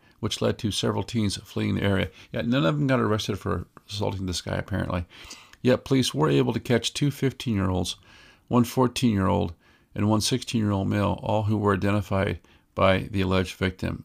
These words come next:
Okay, so I think what happened was I read that, uh, they did arrest three of these guys for beating somebody up, and then there was a fourth one that was arrested for, uh, resisting a police officer without force.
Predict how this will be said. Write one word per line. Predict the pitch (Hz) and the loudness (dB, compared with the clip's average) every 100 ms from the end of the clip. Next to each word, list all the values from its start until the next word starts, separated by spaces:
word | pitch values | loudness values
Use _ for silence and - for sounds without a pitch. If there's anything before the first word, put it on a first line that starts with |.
| - | -6
Okay, | 98 90 - 98 - - - - - | -4 -2 -4 -4 -4 -8 -20 -18 -4
so | - 107 | 4 6
I | |
think | 117 - 185 - | 6 0 -2 2
what | 123 | 2
happened | 110 104 107 98 | 4 0 0 -2
was | 95 98 - | 0 0 -2
I | 104 | -4
read | 104 107 98 - - | 0 2 0 -2 -14
that, | - 98 - _ - _ - | -6 -4 -6 _ -20 _ -10
uh, | 104 87 76 - | -4 -2 -2 -2
they | 101 | 0
did | 101 107 110 - - | 2 2 2 -2 -2
arrest | 101 107 - | 2 2 0
three | - 120 110 | 0 2 2
of | 98 | 2
these | 98 | -2
guys | 98 92 98 | 0 -2 -2
for | - | -6
beating | 98 98 - | -2 -2 -2
somebody | 104 98 101 | -2 -2 0
up, | 95 95 - - - | 0 -2 -8 -20 -8
and | 107 | -2
then | 104 113 | 2 2
there | 104 | 2
was | 98 | 0
a | 95 | -2
fourth | - 135 139 | 0 -2 0
one | - 101 | 0 -2
that | 87 | -2
was | 90 | -2
arrested | 92 101 104 - 95 | 0 0 0 -4 -6
for, | - 92 95 90 - - - _ - | -6 -2 0 0 -6 -20 -20 _ -6
uh, | 92 | -4
resisting | 101 95 110 107 - 101 - | -2 -2 0 -2 -2 -2 -2
a | |
police | - - 104 - | -6 -4 -4 -2
officer | 92 - 90 90 | -4 -4 -4 -4
without | 90 92 | -2 -2
force. | - - - 90 | -4 -8 -8 -8